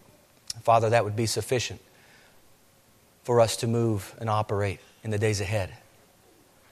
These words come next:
We thank you for those who have gone before us, who have walked and lived out this race of faith.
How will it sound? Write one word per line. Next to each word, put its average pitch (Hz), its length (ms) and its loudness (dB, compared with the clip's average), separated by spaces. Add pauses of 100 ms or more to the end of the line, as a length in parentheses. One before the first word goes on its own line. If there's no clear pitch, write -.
We 139 80 -2
thank 147 240 4
you 131 80 -2
for 135 100 0
those 135 220 6
who 135 140 2
have 135 260 4
gone 123 240 4
before 120 380 2
us, 104 240 4
who 127 120 0
have 110 140 4
walked 131 320 2
and 127 120 -2
lived 127 200 0
out 147 340 6
this 135 200 0
race 135 320 4
of 117 60 -6
faith. 110 500 -2